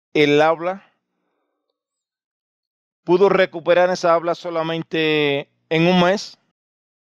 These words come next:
Con tratamientos en línea. Te invito a que te quedes y puedas escuchar, ver y compartir esta entrevista.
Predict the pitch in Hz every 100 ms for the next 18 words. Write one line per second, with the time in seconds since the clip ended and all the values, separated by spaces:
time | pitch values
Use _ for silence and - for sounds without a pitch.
0 | _ _ _ _ _ _ _ - 190 214
1 | 254 269 196 165 160 160 165 190 - 185
2 | 151 - - _ - 160 165 180 202 233
3 | 226 _ _ _ _ _ _ _ _ _
4 | _ _ _ - 147 160 196 208 196 -
5 | 190 185 - 190 180 170 - - _ _
6 | _ _ _ _ _ _ _ _ _ _
7 | - 143 185 190 180 208 - 165 190 185
8 | 180 175 - _ _ _ 151 180 185 175
9 | - - 196 - 214 240 214 202 165 -
10 | 190 180 160 160 _ _ _ _ _ _
11 | _ _ - 156 165 160 151 147 143 -
12 | 110